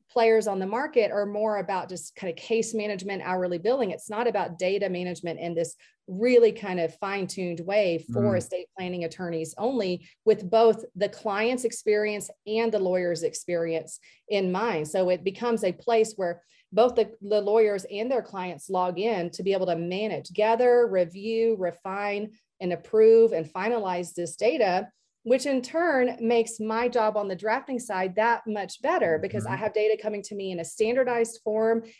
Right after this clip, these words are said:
Speaker 1: It's complete, it's organized, and all of that contributes to higher quality estate plan drafts that we can deliver. So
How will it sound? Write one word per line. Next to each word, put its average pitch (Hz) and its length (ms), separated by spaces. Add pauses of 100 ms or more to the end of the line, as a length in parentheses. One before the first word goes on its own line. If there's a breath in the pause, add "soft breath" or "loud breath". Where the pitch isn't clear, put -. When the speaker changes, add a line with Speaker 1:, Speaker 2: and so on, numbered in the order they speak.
(100)
Speaker 1:
It's 196 160
complete, 214 680 (220)
it's 190 220
organized, 196 720
and 190 100
all 196 180
of 208 80
that 185 160
contributes 185 480
to 170 60
higher 185 340
quality 175 540
estate - 440
plan 165 220
drafts 156 340
that 160 140
we 165 100
can 165 140
deliver. 165 440
So 190 200